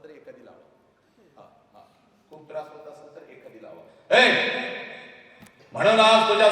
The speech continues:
समोर उभा आहे पोरी, एखादा हरामखोर कुत्रा,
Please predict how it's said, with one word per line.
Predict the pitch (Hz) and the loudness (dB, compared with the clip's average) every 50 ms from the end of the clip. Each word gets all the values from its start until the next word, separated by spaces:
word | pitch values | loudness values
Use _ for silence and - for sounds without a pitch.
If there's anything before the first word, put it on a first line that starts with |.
| 208 | 2
समोर | 220 208 208 214 208 214 214 | 2 2 4 4 4 2 2
उभा | - - - | 0 2 2
आहे | 208 208 202 214 | 2 2 2 2
पोरी, | 214 208 208 208 196 - - - - - - - - - - - - - - - - - - - - - 185 | 2 4 4 4 2 2 -2 -4 -8 -8 -10 -10 -12 -14 -14 -16 -18 -20 -20 -20 -20 -20 -20 -20 -12 -8 -6
एखादा | 196 190 214 208 214 208 190 175 | -4 -2 0 2 2 2 2 2
हरामखोर | 233 226 220 220 220 226 220 220 220 220 220 220 | 4 2 2 2 2 0 0 0 0 2 0 -2
कुत्रा, | 220 220 220 226 220 220 | -2 0 2 2 4 4